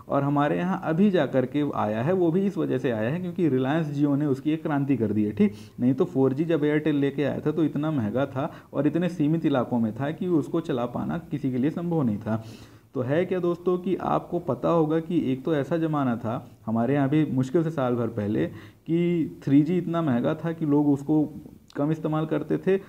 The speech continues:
और लोग, बहुत से लोग तो अभी भी टू जी ही चला रहे थे साल भर पहले। तो है क्या कि पूरी दुनिया में जिस तरीके की एक डेटा क्रांति आ रही है तो भारत उस मामले में काफ़ी ज़्यादा पिछड़ा हुआ है। तो ये कहना है, अ, इनका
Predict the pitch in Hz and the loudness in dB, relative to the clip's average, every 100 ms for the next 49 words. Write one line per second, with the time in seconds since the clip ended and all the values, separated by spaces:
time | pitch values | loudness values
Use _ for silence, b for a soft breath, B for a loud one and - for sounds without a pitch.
0 | B - 131 147 - 135 175 151 180 185 | B -6 -2 0 4 4 6 4 2 4
1 | 185 185 185 185 196 196 190 190 170 151 | 0 2 2 4 2 4 2 4 2 2
2 | 110 110 107 107 101 101 104 104 101 110 | 2 2 0 -2 -2 -2 -2 -2 0 -2
3 | 110 B B - 117 147 185 190 190 202 | -4 B B -8 -4 -2 0 0 -2 0
4 | 202 170 - 123 - 151 175 208 139 151 | 0 0 -6 -14 -6 0 2 2 4 2
5 | 180 185 185 170 170 147 151 165 165 160 | 2 0 0 -2 -2 0 0 2 2 2
6 | 135 117 143 147 127 123 135 143 139 160 | 0 0 -2 -2 -2 -2 0 2 2 2
7 | 117 107 123 160 120 107 - 165 160 147 | 4 2 0 -2 -2 -2 -2 -2 -2 -2
8 | 139 160 185 127 113 165 160 190 180 185 | -2 -4 -2 -4 -2 -2 -2 -4 -4 -2
9 | 175 113 104 98 104 B B B 117 127 | 2 2 0 -4 -6 B B B -2 2
10 | 190 202 151 123 - 117 151 - - - | 2 2 -2 0 0 -2 -4 -8 -20 -20
11 | _ - 117 120 120 127 127 B B - | _ -6 0 2 2 0 -2 B B -4
12 | 113 107 131 | -2 2 2